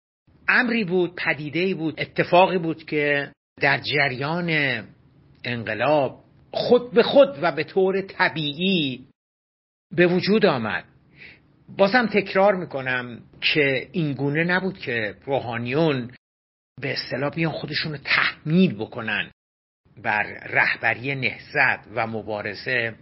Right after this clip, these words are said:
علیه رژیم شاه. امری بود، پدیده‌ای بود که به گونهٔ طبیعی اتفاق افتاد. ببینید،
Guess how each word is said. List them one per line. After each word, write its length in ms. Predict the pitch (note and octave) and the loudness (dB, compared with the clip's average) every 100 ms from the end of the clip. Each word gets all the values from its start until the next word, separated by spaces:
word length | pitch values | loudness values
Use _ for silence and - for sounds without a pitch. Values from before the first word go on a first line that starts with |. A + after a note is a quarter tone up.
| - C#3 | -6 -2
علیه 760 | B2 A#2+ A2 - A2+ A2 G#2 - _ _ _ - | 2 2 0 -4 -4 -4 -4 -10 _ _ _ -12
رژیم 880 | A#2 A2+ G2+ - A2+ G#2 G2+ G2+ G2+ - - | -8 -6 -6 -6 -4 0 2 2 -2 -8 -4
شاه. 420 | - A2+ F2 - _ _ _ _ - | 0 0 -2 -10 _ _ _ _ 0
امری 360 | B3 A#3 A3 | 2 2 0
بود، 400 | D#3+ E3 D3+ D3 - - | 0 0 -2 -4 -18 -12
پدیده‌ای 720 | - C3 - C3+ C#3+ E3+ D#3 | -10 -10 -10 -6 2 2 2
بود 460 | C3+ C#3+ C3+ C3 - - _ - | -2 0 0 0 -6 -20 _ -4
که 560 | D3+ C#3 C3+ C3 B2+ - _ _ _ _ | 0 2 2 2 -2 -10 _ _ _ _
به 100 | - | -2
گونهٔ 480 | E3 F3+ F3 G3+ G#3 - | 2 2 2 2 0 -6
طبیعی 920 | - - D#3+ C#3 A#2+ - E3 D#3 A2 - | -6 -4 -2 -4 -8 -6 -4 -4 -6 -6
اتفاق 840 | C#3 - - A#2 C3+ C3 B2 - - _ _ - - | -6 -6 -10 -6 0 2 0 -6 -18 _ _ -20 -8
افتاد. 480 | - - - A2+ G2 - _ _ _ _ _ | -8 -4 2 2 0 -8 _ _ _ _ _
ببینید، 440 | G3+ A#3 G#3+ G3 | 2 6 4 2